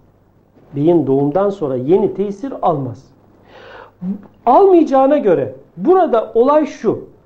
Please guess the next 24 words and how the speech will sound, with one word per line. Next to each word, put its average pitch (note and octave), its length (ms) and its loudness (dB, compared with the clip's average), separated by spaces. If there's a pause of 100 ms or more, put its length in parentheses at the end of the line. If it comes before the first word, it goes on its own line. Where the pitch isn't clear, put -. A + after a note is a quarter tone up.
(260)
Peki F4+ 380 0
öyleyse C4 560 2
ben B3 460 0
bu D#4+ 280 0 (120)
tesirlerin A3+ 800 -4
gereğini A#3 460 0
yaşamaya A#3 520 0
mahkum G#3+ 480 -2
muyum? C3 300 -4
Neticede G#3 540 -4
ben A3 220 0
değişmez F#3 580 -2
miyim? A2 220 -12 (680)
Hayır, D#3 460 -2
değişebilirsin. D3+ 800 -6 (580)
İşte C4+ 560 -4
din D4 300 4
dediğimiz D3+ 600 -2 (100)
olayın G#3+ 540 0 (340)
geliş A3+ 480 -6
temel E3+ 360 -2
noktası G3 540 -4
buraya B2 280 -6
dayanıyor. B2 420 -14